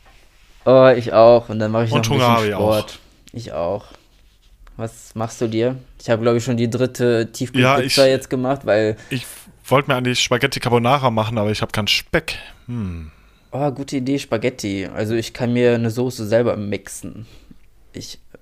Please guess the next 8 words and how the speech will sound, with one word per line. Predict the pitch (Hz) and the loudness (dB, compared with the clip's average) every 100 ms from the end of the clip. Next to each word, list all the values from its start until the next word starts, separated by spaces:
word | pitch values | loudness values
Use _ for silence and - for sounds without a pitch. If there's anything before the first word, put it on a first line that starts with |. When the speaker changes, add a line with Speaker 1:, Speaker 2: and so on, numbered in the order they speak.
| _ - | _ -20
Speaker 1:
ich | - | -6
brauch | - 110 | -2 0
ja | - | -2
keinen | 101 95 | -4 -6
Speck. | - - - - - _ _ - - - - - - - - _ _ _ - - | -8 -10 -12 -14 -20 _ _ -20 -20 -20 -20 -20 -20 -20 -20 _ _ _ -20 -14
Speaker 2:
Ja, | 120 104 | -4 -2
das | 101 | -2
stimmt. | - 95 85 | -4 -6 -8